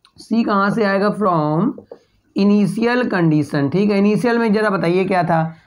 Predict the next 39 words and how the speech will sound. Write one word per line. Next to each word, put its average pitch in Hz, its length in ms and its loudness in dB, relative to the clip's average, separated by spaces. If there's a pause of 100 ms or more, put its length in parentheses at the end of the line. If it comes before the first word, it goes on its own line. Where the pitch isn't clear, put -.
(100)
अगर 196 240 -2
मैं 240 240 -2
टाइम 208 480 0
ज़ीरो 180 280 2
लगाता 143 400 -2
हूँ, 147 100 -2
ठीक 196 120 -2
है, 180 120 -2
टाइम 180 260 -2
क्या 202 100 0
लगाता 196 320 -2
हूँ, 214 160 0
ज़ीरो, 165 260 2 (360)
तो 196 60 0
जो 202 100 2
रिएक्टेंट 202 580 0
का 226 80 0
अमाउंट 196 320 0
होगा 170 220 0 (200)
आर, 156 300 -2 (400)
भैया 208 160 0
बताना 202 360 -2
वो 180 120 0 (160)
आर 190 220 0
नॉट 214 220 -2
के 214 60 0
इक्वल 220 260 -2
होगा। 214 240 0 (420)
आर 208 200 0
नॉट 233 260 -2
का 240 80 -4
मतलब 226 320 -4
क्या 233 140 -2
है, 233 200 -4 (260)
आर 190 200 0
नॉट 214 200 -2
का 220 60 -4
मतलब 214 240 -2
है 233 120 -2